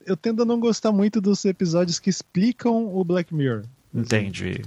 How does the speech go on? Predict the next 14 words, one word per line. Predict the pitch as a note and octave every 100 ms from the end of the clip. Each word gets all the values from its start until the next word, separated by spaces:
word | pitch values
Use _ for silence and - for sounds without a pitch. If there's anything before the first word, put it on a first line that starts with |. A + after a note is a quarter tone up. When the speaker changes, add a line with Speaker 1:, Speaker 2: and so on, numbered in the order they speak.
| - - - -
Speaker 1:
E | C#3
ele | D3 D#3
dá | D#3 D#3+ E3+
uma, | F#3 G3 G3+ G3+ G3+ E3 D3 _ _ _ _ - _ _ _ -
ele | D#3+
é |
interessante | E3 E3 D3+ D#3 C#3
porque | D3 D3+
ele | C3
conta | C#3+ C#3+ C3
lá | B2+ C3 B2 A2+
as | A2+ A#2+
origens | B2 B2 F3 C3 A#2+
da, | A#2 A2+